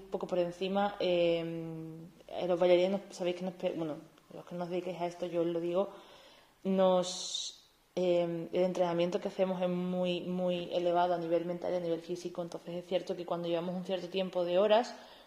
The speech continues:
pues nuestra mente empieza ya a echar humo y nuestro cuerpo ya empieza evidentemente a quedarse sin energía. Y,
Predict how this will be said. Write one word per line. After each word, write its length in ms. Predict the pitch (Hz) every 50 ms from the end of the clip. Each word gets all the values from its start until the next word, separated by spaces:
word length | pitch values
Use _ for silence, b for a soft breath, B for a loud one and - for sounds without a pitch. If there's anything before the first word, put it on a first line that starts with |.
| B B B B B B - _ _ -
pues 180 | 165 160 147
nuestra 260 | 160 156 - - 147
mente 200 | 156 156 160 165
empieza 300 | 170 160 156 151 - 165
ya 300 | 151 165 170 170 170 - -
a 120 | - 151 151
echar 240 | - - 175 165 180
humo 220 | 180 180 190 233 B B B B B B B
y 80 | - 190
nuestro 260 | 185 175 - 180 170
cuerpo 280 | - 147 151 - 190 185
ya 160 | 165 160 151
empieza 260 | 170 160 - - 190
evidentemente 460 | 170 165 170 170 170 165 165 165 185
a 60 | 196 185
quedarse 280 | 170 160 160 160 208
sin 140 | 196 208 196
energía. 400 | 180 147 135 151 175 170 135 - B B B B B B B B _ _
Y, 240 | 196 202 190 190